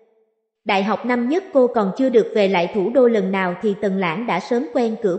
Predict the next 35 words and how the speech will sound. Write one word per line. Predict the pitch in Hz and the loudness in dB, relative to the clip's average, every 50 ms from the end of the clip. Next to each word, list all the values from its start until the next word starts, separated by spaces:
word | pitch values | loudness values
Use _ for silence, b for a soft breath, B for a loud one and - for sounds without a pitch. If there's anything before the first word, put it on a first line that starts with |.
| - | -2
quen | - 247 226 220 214 | -2 -2 -2 -2 -2
nẻo | 202 185 156 156 151 - | -2 -2 -2 -2 -2 0
với | 247 233 277 320 - | 0 0 0 2 2
trường | 254 208 190 180 - - | 2 2 2 0 -2 -4
của | 180 - - | -6 -2 0
cô. | 254 226 220 - - - - - - - - _ _ _ _ _ _ _ _ _ _ _ - | 0 0 0 -2 -6 -12 -18 -20 -20 -20 -20 _ _ _ _ _ _ _ _ _ _ _ 0
Rõ | 220 226 233 | 0 0 2
ràng | 233 277 233 208 190 | 2 0 0 -2 -2
hai | 196 214 254 262 | -4 -4 -4 -2
người | 262 240 233 208 185 180 - | 0 2 2 2 2 0 -2
cũng | 185 190 240 | -4 -2 -2
bằng | 254 226 196 185 - | -2 -2 -2 -2 -2
tuổi | 208 180 175 | 0 0 0
nhau, | 233 269 269 240 233 226 226 - - - - - - | -2 -2 -2 -2 -2 -4 -6 -10 -16 -20 -20 -6 -2
vậy | 233 202 190 | 0 0 2
mà | 196 208 208 196 - | 2 0 -2 -2 0
cậu | 214 185 175 | 0 0 2
luôn | 190 220 247 240 | 2 2 0 0
coi | 233 - 247 240 233 233 | -2 -2 -2 -2 0 2
cô | 254 247 233 | 2 2 4
như | 233 240 240 233 233 | 2 0 -2 -2 0
cô | - 233 | 0 0
bé | 220 220 220 226 269 320 | 2 0 -2 -2 -2 -2
lo | 320 277 240 226 - | -2 -2 -2 -2 0
cô | 240 226 220 | 0 0 2
bị | 208 196 170 170 | 2 2 2 2
lạc, | 196 190 185 175 160 - - - - _ | 0 -2 -2 -4 -8 -12 -18 -20 -14 _
lo | 233 240 233 226 233 | -4 -4 -4 0 2
cô | 254 233 | 2 2
mệt, | 226 226 202 180 - - | 2 0 -2 -4 -4 -6
quan | 233 226 226 220 | -6 -6 -4 -2
trọng | - 196 156 165 196 | -2 -2 -2 -2 -2
nhất | 240 320 359 - - | -4 -4 -4 -4 -4
là | 240 202 185 | -2 -2 0
lo | 175 185 202 220 | 0 -2 -2 -4